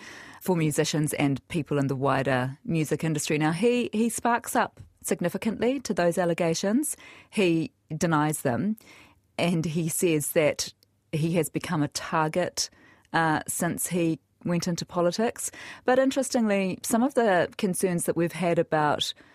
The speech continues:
financial management and paying people, as he'd promised, come from Australian musicians who didn't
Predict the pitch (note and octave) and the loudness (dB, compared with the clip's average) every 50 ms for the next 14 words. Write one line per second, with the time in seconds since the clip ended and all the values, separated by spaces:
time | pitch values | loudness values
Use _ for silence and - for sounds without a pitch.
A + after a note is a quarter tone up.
0 | - - - - - - - - D#3+ D3+ D#3 D#3+ - - - D#3+ D3+ D#3 D#3 E3 | -20 -20 -20 -16 -12 -6 -2 0 2 2 2 0 0 -2 -2 0 0 2 0 0
1 | E3 - - B2+ - C#3+ C#3+ D3 C#3 - E3 D#3+ D#3 E3 E3 F3 - - E3 D3+ | 0 -2 -2 0 0 0 0 -2 -2 -2 -2 -2 0 0 0 -2 -2 -2 -2 -2
2 | - D#3+ - - - D3 F3+ F#3+ - - - - - - - - - - D#3+ E3 | 0 0 0 2 0 0 -2 -4 -6 -10 -20 -20 -20 -20 -20 -12 -4 0 0 0
3 | D#3+ - F3+ E3+ - - - F#3+ F3 D#3+ D3 D3 - - - - A#3 G#3 G#3 G3+ | 0 0 -2 -4 -4 -4 -2 -2 0 0 0 0 -2 -4 -4 -2 0 0 0 0
4 | - - A3 G3+ G3 F#3+ F#3+ F#3+ F#3+ F#3 F#3 F#3 F#3 F#3 - - _ _ _ - | 0 0 0 2 2 2 2 0 0 0 0 -2 -4 -6 -8 -14 _ _ _ -8
5 | - F3 - - G3+ F#3+ F#3+ F#3 F3 E3 D#3 D#3 D#3+ D#3 - D3 - C#3 C3+ C#3 | -8 -6 -2 2 2 2 2 2 2 0 0 0 -2 -2 -2 -2 -2 -2 -4 -4
6 | - - - - - F#3 G3 G#3 G#3+ - A3 G#3 G#3+ G#3+ - | -4 -4 -4 -4 0 2 2 2 2 4 2 2 2 0 -2